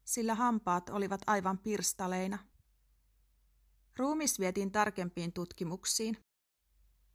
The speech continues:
Ainoa keino yrittää tunnistaa henkilö oli saada D N A:ta hiustenpätkistä.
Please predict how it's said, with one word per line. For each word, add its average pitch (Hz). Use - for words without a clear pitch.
Ainoa 262
keino 214
yrittää 202
tunnistaa 202
henkilö 190
oli 220
saada 214
D 226
N 180
A:ta 180
hiustenpätkistä. 196